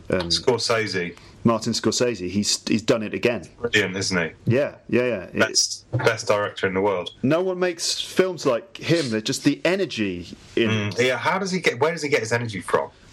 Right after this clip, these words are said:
Speaker 1: I don't know. I
Speaker 2: I
Speaker 1: think
Speaker 2: know
Speaker 1: he get
Speaker 2: where he used to get it from.
Speaker 1: I, yeah, I know where he
Speaker 2: Quite a drug user, didn't he?
Speaker 1: Yeah, he did have a period.
Speaker 2: Pre,
Speaker 1: Did
Speaker 2: pre Taxi Driver, or
Speaker 1: Uh, I think probably after Taxi Driver. Um,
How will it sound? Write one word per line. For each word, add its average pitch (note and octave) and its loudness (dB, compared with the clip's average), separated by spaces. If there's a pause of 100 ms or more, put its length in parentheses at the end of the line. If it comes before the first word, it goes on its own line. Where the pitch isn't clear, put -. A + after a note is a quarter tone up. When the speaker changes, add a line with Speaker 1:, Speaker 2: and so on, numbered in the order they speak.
(100)
Speaker 1:
I A#2 4
don't A#2 0
know. F#2+ -4 (400)
I A2+ 2
Speaker 2:
I - 4
Speaker 1:
think F#3+ 2
Speaker 2:
know D#3+ 4
Speaker 1:
he E3 0
get F#3+ 0
Speaker 2:
where G#2+ -8
he A#2+ -6
used - -2
to B2 0
get G#2 2
it - -4
from. E2+ 0 (680)
Speaker 1:
I, B2+ 4
yeah, B2+ 2
I B2+ 0
know D3 0
where A2+ 2
he G#2+ -4 (140)
Speaker 2:
Quite G#2 0
a F#2+ -8
drug A#2+ 0
user, E2 -4
didn't F#2 -2 (220)
he? A2 0
Speaker 1:
Yeah, A#2 2
he B2 -6
did C#3 -2
have - -2 (100)
a A2 2
period. B2 0
Speaker 2:
Pre, - -16 (440)
Speaker 1:
Did B2+ 2
Speaker 2:
pre D3+ 0
Taxi - -2
Driver, D#3+ 0
or G2 -2 (400)
Speaker 1:
Uh, A#2 0 (680)
I - 4
think - -4 (400)
probably B2 2
after B2 -2
Taxi A2+ 0
Driver. G2 0 (440)
Um, G#2+ 0